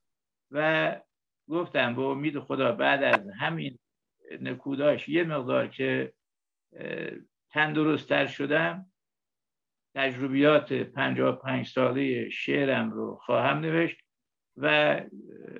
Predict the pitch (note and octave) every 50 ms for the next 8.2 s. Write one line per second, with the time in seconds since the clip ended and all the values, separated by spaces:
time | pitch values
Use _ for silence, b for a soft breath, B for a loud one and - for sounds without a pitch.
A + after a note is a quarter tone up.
0 | - - _ _ _ _ _ - C#3 C#3+ C#3 D#3+ F3 F3 D3+ - - - C3 C3+
1 | D#3 E3+ D#3+ D#3 D3 C#3+ C3+ C#3+ D3+ D#3+ D#3+ - E3 D#3 D#3 D3+ D3 - _ D#3+
2 | D#3 D#3 D3+ D3+ D3+ - _ _ _ _ _ _ _ _ _ _ _ _ _ _
3 | _ - _ _ _ _ _ _ _ _ _ - - - C3+ C3 D#3 E3+ E3+ D#3+
4 | - C#3 C#3 C3+ C3 C#3 C#3+ C#3+ C#3 C3 C3 B2 A2+ G#2+ A#2 C#3 D3 D3 - -
5 | C3 - D3+ D3+ D3+ D3 C#3 B2+ C#3+ D3 D3 C#3+ C#3 C#3 C#3 C3+ C3+ C3 B2+ C3
6 | C3+ C#3+ C#3+ C#3+ C#3+ C3 B2+ C3+ C3 C#3 D3+ C#3 C3+ C3 - - C3 B2+ C#3 C#3
7 | C#3 C#3 - C#3 C#3 C3 C3 B2+ C3 C3 C#3+ C#3 - - C#3 C3+ C3 C3 C#3 D#3+
8 | F#3 E3 A#2+ A#2+